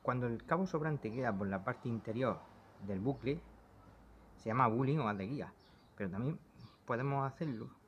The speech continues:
de tal manera de que la parte sobrante me quede por la parte exterior. ¿Visto lo, lo que he hecho? En ese caso tiene otro nombre, el aleguía. Ahí no se llama aleguía,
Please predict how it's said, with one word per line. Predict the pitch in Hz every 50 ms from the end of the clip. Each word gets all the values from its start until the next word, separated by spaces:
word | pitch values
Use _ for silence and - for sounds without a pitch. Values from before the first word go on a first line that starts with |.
| - -
de | 170 90
tal | 85 90 113 123
manera | 135 143 151 160 156 143 143 175 - - - - - - - - - - -
de | 98 107 98
que | 92 98
la | 95 85 92
parte | 117 113 - - 143
sobrante | - - 151 160 165 160 151 - - 127 151 - - - - - - - - - - - - - - - -
me | 98 101 98 92 92
quede | - 131 127 117 131 143 156 - - - - - - - -
por | - 92 87
la | 87 82 82
parte | - - 95 - - - - 117
exterior. | - - - 92 85 113 107 87 - - - - - - - - - -
¿Visto | 135 - - -
lo, | 117 117 117 120 120 -
lo | 110 110 113 -
que | 151
he | 151
hecho? | - - - - - - - - - - - - - - - - - - - - - - - - - - - - -
En | 101 107 120
ese | 131 - - 156 - - - - -
caso | 165 165 160 - - 127 120 - - - -
tiene | - - 110 117 117
otro | 117 104 - 98 90
nombre, | 90 98 101 98 90 - - - - - -
el | 90 92
aleguía. | 92 92 82 85 85 95 95 90 78 - - - - - -
Ahí | - 104 110
no | 110 113 107
se | - 110
llama | 113 110 107 107
aleguía, | 101 87 85 87 98 92